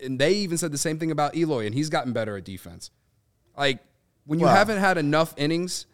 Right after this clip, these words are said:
Speaker 1: to really develop, like, is it fair to put that out there that this guy is this now? Like, that's all I'm saying is, like, I just don't think there's been enough time to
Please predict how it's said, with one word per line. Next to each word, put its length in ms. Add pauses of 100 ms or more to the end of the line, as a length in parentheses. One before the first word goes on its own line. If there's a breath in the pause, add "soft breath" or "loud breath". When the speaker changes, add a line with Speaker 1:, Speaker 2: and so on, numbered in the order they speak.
(160)
Speaker 1:
to 180
really 560 (520)
develop, 600 (800)
like, 280 (960)
is 160
it 120
fair 360
to 100
put 280
that 200
out 220
there 140
that 160
this 160
guy 200
is 160
this 500 (180)
now? 360 (460)
Like, 280
that's 240
all 240
I'm 100
saying 300
is, 100
like, 160
I 80
just 180
don't 140
think 120
there's 140
been 120
enough 320
time 280
to 200